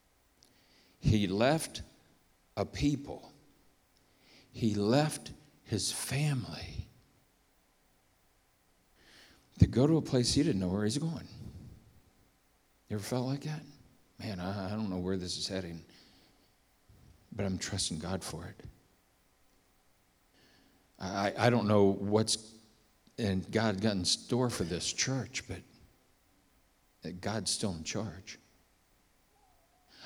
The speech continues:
I don't know what God's got in store for me and my job and my marriage and my kids, but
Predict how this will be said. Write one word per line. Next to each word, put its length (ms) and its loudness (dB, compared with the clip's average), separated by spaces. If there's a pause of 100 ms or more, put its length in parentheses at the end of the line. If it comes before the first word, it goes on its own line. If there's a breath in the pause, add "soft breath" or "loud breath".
(100)
I 100 12
don't 120 10
know 40 10
what 140 8
God's 260 4
got 280 2
in 120 -4
store 320 4
for 160 -4
me 300 8
and 100 6
my 220 -4
job 560 -6
and 120 -14
my 200 -12 (340)
marriage 600 6
and 100 -6
my 220 -10
kids, 520 -8
but 180 -18